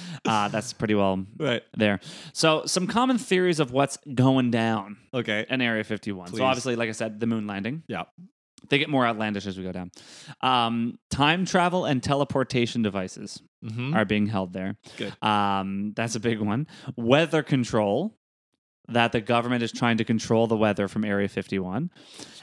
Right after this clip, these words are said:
Speaker 1: Um, in the
Speaker 2: Okay.
Speaker 1: nineteen forties, Army and General Electric, so G E,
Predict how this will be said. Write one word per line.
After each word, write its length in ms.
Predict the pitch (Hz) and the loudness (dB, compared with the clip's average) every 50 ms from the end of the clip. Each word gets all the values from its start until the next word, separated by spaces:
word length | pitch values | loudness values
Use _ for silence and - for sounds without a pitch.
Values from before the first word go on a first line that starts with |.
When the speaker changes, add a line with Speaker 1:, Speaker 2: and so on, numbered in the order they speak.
| - - | -12 -8
Speaker 1:
Um, 480 | 127 117 110 110 110 110 107 104 107 113 | -6 -4 -4 -2 -2 -4 -4 -6 -6 -4
in 120 | 135 135 135 | 0 4 6
the 60 | 139 | 6
Speaker 2:
Okay. 20 | |
Speaker 1:
nineteen 320 | 139 139 143 135 139 135 127 | 6 6 6 6 4 2 2
forties, 440 | - - 123 123 120 120 117 110 - | 4 4 4 4 6 4 4 2 0
Army 460 | - 123 120 123 123 123 120 113 120 | -2 0 0 2 2 2 2 2 2
and 360 | - 117 107 107 104 107 110 117 | 0 0 0 0 0 0 -2 -2
General 420 | - 135 135 135 135 135 127 123 | 0 2 2 4 4 4 2 2
Electric, 520 | 117 113 123 139 - - - 110 110 - _ | 2 2 2 2 0 0 -2 -4 -4 -4 _
so 180 | - - - 113 | -6 -2 -2 -2
G 200 | 101 - 120 123 | 0 2 2 2
E, 360 | 135 135 127 120 110 113 113 | 4 4 4 2 2 0 -2